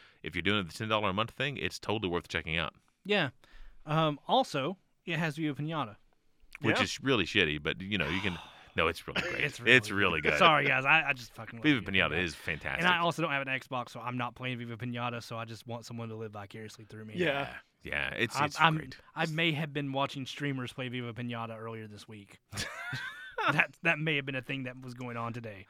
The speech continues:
Speaker 1: I'm going to, I'm canceling my, um, my subscription to, uh, Gamefly this month.
Speaker 2: Yeah.
Speaker 1: And re-upping my subscription to,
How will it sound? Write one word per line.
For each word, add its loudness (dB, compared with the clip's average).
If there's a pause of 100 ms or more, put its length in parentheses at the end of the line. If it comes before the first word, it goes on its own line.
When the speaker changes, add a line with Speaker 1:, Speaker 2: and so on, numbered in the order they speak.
(140)
Speaker 1:
I'm -4
going 2
to, 0
I'm -6
canceling -2
my, 2
um, -4 (380)
my 0
subscription -6
to, -6 (220)
uh, -6
Gamefly 0
this -10
month. -6 (180)
Speaker 2:
Yeah. 2
Speaker 1:
And -2
re-upping 2
my 0
subscription -10
to, -6